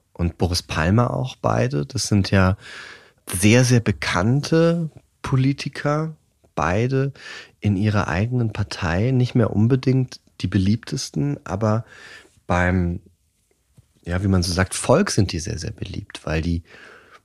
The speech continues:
eine sehr klare Sprache haben, eine sehr,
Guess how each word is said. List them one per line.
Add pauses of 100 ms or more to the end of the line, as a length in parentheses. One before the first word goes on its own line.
(140)
eine
sehr
klare
Sprache
haben,
eine
sehr,